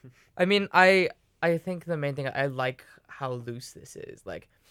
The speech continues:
how much, like, with everything going on and, like, sort of a shaky time period, like, how much this feels like a tapestry of nineteen seventies L A with,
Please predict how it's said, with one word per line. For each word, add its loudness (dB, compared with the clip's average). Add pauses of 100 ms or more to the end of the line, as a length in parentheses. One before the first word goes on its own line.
(240)
how 6
much, 2
like, 0
with 0
everything 4
going 6
on 6
and, -2
like, 2 (880)
sort 2
of 2
a 4
shaky 0
time -2
period, 0
like, 2
how 0
much -2
this -6
feels -6
like -10
a -14
tapestry -12
of -12
nineteen -14
seventies -14 (140)
L -4
A 0
with, -4